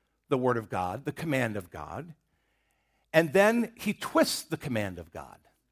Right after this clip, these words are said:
Now look at this. "You must not eat from any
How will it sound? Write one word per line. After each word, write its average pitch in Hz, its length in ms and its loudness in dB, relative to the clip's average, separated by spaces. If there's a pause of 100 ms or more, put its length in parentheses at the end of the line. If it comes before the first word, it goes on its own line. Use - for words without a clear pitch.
(220)
Now 139 100 0
look 190 180 2
at 151 120 -2
this. - 340 -16 (460)
"You 180 160 2
must 247 240 4
not 214 240 4
eat 233 240 -2
from 165 300 2
any 208 580 4